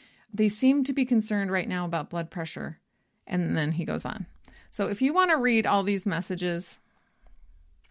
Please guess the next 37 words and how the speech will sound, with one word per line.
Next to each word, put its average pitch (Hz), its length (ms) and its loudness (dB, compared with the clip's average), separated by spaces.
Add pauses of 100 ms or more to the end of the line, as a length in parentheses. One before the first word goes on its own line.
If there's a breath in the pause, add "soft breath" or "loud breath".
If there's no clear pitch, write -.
(120)
then 170 400 -2
you 175 160 -6
can, 185 560 0
'cause 170 200 -4
we've 165 220 -4
linked 170 240 -4
to - 80 -4
this 180 240 0
in 180 160 -4
the 160 60 -2
show 156 240 -6
notes. - 420 -8 (640 loud breath)
Some 180 200 0
of 170 120 0
them 156 160 -2
are 143 160 -2
redacted, - 460 -4
but - 140 -2
he 220 200 0
keeps - 400 -8
going 285 300 0
on 208 300 0
and 214 120 2
on 202 180 0
about 190 260 -4
how 180 120 -4
he 180 100 -4
doesn't 196 360 -2
know 190 400 0
and 170 120 -4
"I 160 40 -6
don't 190 220 -2
understand." 175 580 -6 (460 loud breath)
And 190 240 0
later 220 260 2
he 214 140 4
says, 151 400 -4